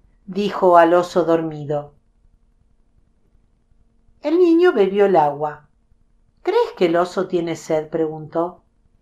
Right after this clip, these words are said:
"No", contestó su mamá. "No come ni bebe en todo el invierno". "Estará hambriento cuando despierte", dijo el niño. "Estará muy hambriento y muy delgado", dijo su mamá, asintiendo con la cabeza.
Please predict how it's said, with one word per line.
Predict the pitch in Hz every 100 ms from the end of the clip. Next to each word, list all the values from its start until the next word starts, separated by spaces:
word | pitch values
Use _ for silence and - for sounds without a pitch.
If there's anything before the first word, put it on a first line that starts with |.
| _ _
"No", | 202 196 262
contestó | 269 170 160 160 170
su | 165 170
mamá. | 156 151 143 143 _ _ _ _
"No | 233 302 320
come | 277 302 339 403
ni | 254 185
bebe | 190 226 269 277
en | 185 180
todo | 202 202
el | 202
invierno". | 185 170 151 143 143 143 143 _ _ _ _ _ _ _
"Estará | - - 160 170 190
hambriento | 170 170 180 247 208 165 165
cuando | 165 160 160
despierte", | 160 156 - 185 165 160 165
dijo | 160 - 165
el | 156
niño. | 156 151 147 147 _ _ _ _ _ _
"Estará | 165 - 208 226 240
muy | 214 220 294 392 381
hambriento | 202 185 185 220 277 285
y | 226
muy | 196 226 269
delgado", | 247 190 175 247 214 160
dijo | 165 - 180
su | - 170
mamá, | 170 165 170
asintiendo | 165 - 165 160 175 175 165
con | 160
la | 156 156
cabeza. | 160 151 147 - 147 -